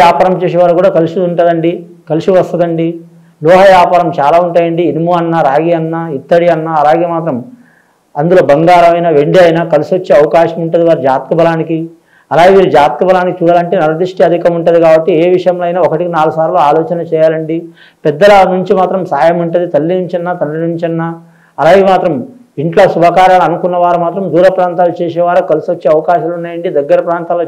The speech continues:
చేసేవారు కొన్ని ఇబ్బందులు వస్తాయండి. వివాహం ఇష్ట ప్రకారం చేయాలనుకునే వారు ఒకటికి నాలుగు సార్లు ఆలోచన చేయాలండి, నిదానం తీసుకోవాలి. అలాగే వీరి జాతక బలానికి కానీ రుణ చిక్కులు,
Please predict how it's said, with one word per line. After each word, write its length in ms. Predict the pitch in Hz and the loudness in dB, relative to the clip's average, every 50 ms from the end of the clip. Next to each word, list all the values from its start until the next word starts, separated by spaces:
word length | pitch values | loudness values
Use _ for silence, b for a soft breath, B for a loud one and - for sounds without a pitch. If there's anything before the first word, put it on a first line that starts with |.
| - 160 | -4 -6
చేసేవారు 400 | 160 160 170 170 165 165 175 170 170 | -6 -4 -4 -4 -2 -2 -2 -2 -4
కొన్ని 140 | 170 170 151 | -4 -4 -6
ఇబ్బందులు 360 | 131 - 160 165 175 180 180 165 151 | -4 -4 -4 -4 -2 -2 0 0 -2
వస్తాయండి. 500 | - - - 170 165 165 165 165 165 165 165 165 B B B B B B B B | -2 -2 -4 -4 -4 -4 -6 -6 -6 -6 -8 -8 B B B B B B B B
వివాహం 340 | 147 156 180 208 196 196 185 165 165 | 0 2 4 4 4 2 0 0 -2
ఇష్ట 100 | - - 175 180 | 0 -2 0 0
ప్రకారం 320 | 180 165 190 185 180 180 175 - | 0 2 2 2 2 0 0 0
చేయాలనుకునే 480 | 180 175 175 175 175 170 175 170 170 165 165 | 0 0 2 0 -2 -4 -4 -4 0 0 2
వారు 120 | 180 196 175 156 | 2 2 2 2
ఒకటికి 280 | 165 170 175 180 185 170 156 | 2 0 -2 -2 -2 -2 0
నాలుగు 200 | 156 165 165 151 165 | 0 0 0 0 -2
సార్లు 200 | 160 170 190 190 156 143 | -2 0 2 2 2 2
ఆలోచన 300 | 151 165 170 165 170 170 165 165 | 2 0 0 -2 -4 -6 -6 -4
చేయాలండి, 340 | 165 165 165 165 165 165 180 165 | -4 -2 -2 -2 -2 -4 -4 -2
నిదానం 320 | 151 156 143 160 175 175 170 170 156 | 0 0 0 0 -4 -6 -6 -8 -8
తీసుకోవాలి. 520 | 151 - - - 175 170 165 165 170 170 170 - - b b b b b b b b - | -8 -8 -4 0 2 2 2 2 0 -2 -6 -12 -20 b b b b b b b b 0
అలాగే 180 | 151 170 190 190 | 2 4 4 4
వీరి 140 | 196 180 131 127 | 4 2 2 2
జాతక 280 | 151 143 151 151 - 202 175 | 2 2 0 0 -2 0 0
బలానికి 280 | 185 185 180 185 175 175 | 0 0 0 0 0 0
కానీ 140 | 175 180 175 139 | 0 0 0 0
రుణ 120 | 147 156 180 180 180 | 0 0 -2 -2 -4
చిక్కులు, 260 | 190 180 - 196 185 | -6 -4 0 0 2